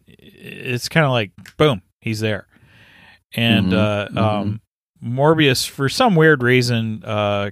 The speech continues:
Speaker 1: comes across, uh, Connor and, and Peter Parker, and, um, he,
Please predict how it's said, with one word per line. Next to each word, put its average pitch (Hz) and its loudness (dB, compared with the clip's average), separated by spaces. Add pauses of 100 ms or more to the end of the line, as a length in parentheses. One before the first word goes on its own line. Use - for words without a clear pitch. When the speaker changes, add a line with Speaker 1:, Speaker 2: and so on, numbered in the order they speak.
Speaker 1:
comes 151 0
across, 120 0 (640)
uh, 101 -2 (540)
Connor 120 2
and, 101 -6 (140)
and 98 -6 (280)
Peter 120 2
Parker, 101 -2 (680)
and, 104 -4
um, 95 -4 (180)
he, 110 -4